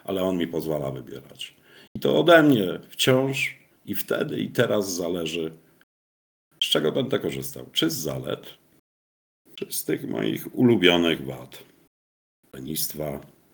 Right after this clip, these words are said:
złości, lęków, strachów, no i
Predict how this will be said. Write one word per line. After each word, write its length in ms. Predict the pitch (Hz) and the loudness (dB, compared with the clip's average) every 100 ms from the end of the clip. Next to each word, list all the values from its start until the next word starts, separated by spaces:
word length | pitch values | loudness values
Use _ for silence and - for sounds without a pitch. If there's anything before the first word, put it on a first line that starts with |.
| - - _ _ _ _ _ | -20 -20 _ _ _ _ _
złości, 800 | 78 87 92 87 - - 82 80 76 - - _ _ _ _ _ _ _ _ _ _ _ _ - | -2 2 6 4 4 0 -2 -2 -4 -14 -20 _ _ _ _ _ _ _ _ _ _ _ _ -12
lęków, 720 | 73 92 107 - 80 67 - | -2 2 2 2 -4 -6 -6
strachów, 760 | - 82 104 110 82 80 - - | -6 -4 -4 -4 -8 -12 -14 -6
no 220 | 67 67 | -2 0
i 320 | 65 64 82 | 0 -2 -4